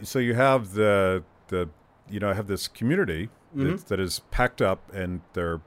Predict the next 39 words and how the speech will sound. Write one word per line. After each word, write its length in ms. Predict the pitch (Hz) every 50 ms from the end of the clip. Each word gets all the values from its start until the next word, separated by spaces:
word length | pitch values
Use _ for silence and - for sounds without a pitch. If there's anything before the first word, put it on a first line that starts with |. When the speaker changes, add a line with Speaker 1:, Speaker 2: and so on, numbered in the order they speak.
| _ _ -
Speaker 1:
their 120 | 92 82
life 540 | 87 107 143 160 98 82 - - - - - -
Speaker 2:
Yeah. 160 | 104 98 85 80 - _ -
Speaker 1:
is, 240 | 98 90 87 85 -
is 200 | - 92 87 -
following 400 | - - 101 98 98 95 92 87
these 180 | 80 80 78 -
bands 320 | - 107 107 117 123 107
around, 460 | 90 80 80 80 78 80 82 80 76 87
and, 400 | 85 85 87 85 85 80 - - _ - - _ _ -
and 160 | 90 87 90
necessarily 680 | 95 95 - - - - - 151 175 190 151 104 87
a 80 | 85 82
marketplace 720 | 87 90 95 90 - 85 - - - 82 82 78 - -
emerges 640 | 78 78 80 80 76 - 82 78 76 73 - - - _ - -
Speaker 2:
Right. 160 | 92 82 - - _ _ _ -
Speaker 1:
in 100 | 90 82
that 180 | 82 80 - -
culture. 460 | - 87 87 - - 92 82 78 78
And, 240 | 76 78 78 80 80
and 200 | 82 82 80 76
when 100 | 82 80
I 80 | 78 76
describe 600 | 73 78 - - - 85 85 82 80 78 76 76
the, 160 | 78 78 76 78
it's 120 | 80 80 -
called 200 | - 87 78 -
Shakedown 420 | - - 117 95 - 90 80 78
Street, 240 | - - - 78 73
but 120 | - 92 82
when 120 | 78 80
I 60 | 151
Speaker 2:
Mm-hmm. 80 | 82 78
Speaker 1:
describe 420 | 71 80 - - - 85 85 76 -
the 60 | 80
Grateful 360 | 73 - 82 80 - - 78
Dead 180 | 71 78 73 -
parking 380 | - 120 113 - - 85 80
lot, 260 | 78 78 78 78 78